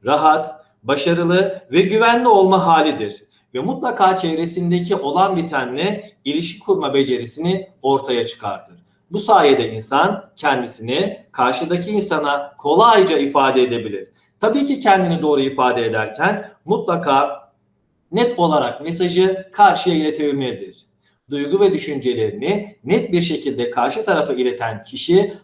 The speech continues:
aslında etkili iletişim için doğru bir yol seçmiş olacaktır. Bir diğer önemli husus ise anlattığımız duygu ve düşüncelerimizin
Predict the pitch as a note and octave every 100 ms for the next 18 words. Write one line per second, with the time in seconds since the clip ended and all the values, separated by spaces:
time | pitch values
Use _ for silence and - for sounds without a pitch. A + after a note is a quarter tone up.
0 | - B2+ C#3 - C#3+ C3 C3 C3 - -
1 | C#3+ C#3 E3+ F#3 F3 D3 - C3 A#2 G#2+
2 | D#3+ F#3 F3 - D3 E3+ F#3 D3+ B2 A2
3 | - C#3 C3+ F#3+ G#3 - - B2 B2 A#2+
4 | - - - _ _ _ _ _ _ _
5 | _ _ _ _ _ _ - A3 C4+ C4+
6 | C4 E3 D3+ C#3 B2+ A2+ - A#2+ - -
7 | E3+ A#3+ B3+ - - - D3+ F3 F3 F3
8 | F3+ E3+ D3+ D#3 - _ A2+ C#3 C#3 G#3+
9 | A#3+ F#3+ F#3 D#3+ D3+ C#3+ C3+ B2+ A2 A2+
10 | A#2+